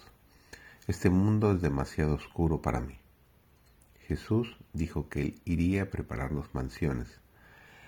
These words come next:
para que donde Él esté nosotros también podamos estar. Alabado sea Dios por esto. Mi corazón salta de alegría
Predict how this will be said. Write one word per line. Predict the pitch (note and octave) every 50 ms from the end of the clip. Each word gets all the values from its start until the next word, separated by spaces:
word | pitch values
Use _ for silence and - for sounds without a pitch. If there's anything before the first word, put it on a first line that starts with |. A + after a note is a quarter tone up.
| - - -
para | - F#2+ F#2 F2+ F2+
que | - G2+
donde | F2+ F2 F2 F2 F2+ F2+ F#2+
Él | G2 F#2
esté | F2+ - - - A2 A2+
nosotros | A#2 G#2+ E2 D#2+ - D2+ D2+ - D#2+ - -
también | - C#2 C#2 D2 D2+ D#2+ E2+
podamos | - - C2 B1+ B1 B1 - - -
estar. | - - - - G1+ G1+ - - _ _ - _ _ - _ _ _ _ _ _ _ _ _ _ _ _ -
Alabado | C2+ C#2 B1+ B1 C2 B1 C#2 D#2+ F2+ G#2 A2+ A#2+ A2+
sea | - - C#2+ C2+ C2+
Dios | C2 C2+ B1 -
por | - - D2+ D2
esto. | D#2 D#2 - - - - - _ _ _ _ _ _ _ _ _ _ -
Mi | - F2 E2
corazón | - - E2 D#2 C#2+ - - D#2+ D#2+ D#2+ -
salta | - D#2 C#2+ D2+ D2+ - D#2 C#2+
de | C2+
alegría | C2 C2 B1+ C#2+ D2+ F#2+ G2 G#2+ G#2+ G#2+ -